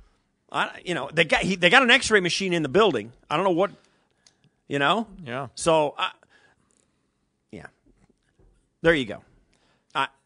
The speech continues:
Speaker 1: so I,
Speaker 2: And
Speaker 1: I
Speaker 2: this is, and this is it for Zach Wilson.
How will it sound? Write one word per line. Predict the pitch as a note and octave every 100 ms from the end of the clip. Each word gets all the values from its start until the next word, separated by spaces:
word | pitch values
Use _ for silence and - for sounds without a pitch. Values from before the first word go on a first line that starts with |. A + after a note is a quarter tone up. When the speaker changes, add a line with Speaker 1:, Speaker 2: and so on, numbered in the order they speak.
| _ C#3
Speaker 1:
so | - D#3+
I, | F#3+
Speaker 2:
And | E3+
Speaker 1:
I | F3+
Speaker 2:
this | A#3 A#3
is, | F3+ -
and | F#3 E3+
this | B3+ G3+
is | D#3
it | G#3+ C#3 - _ _ _ _ _ _ _ _
for | C3+
Zach | C#3 D#3 C3
Wilson. | D#3 C#3+ -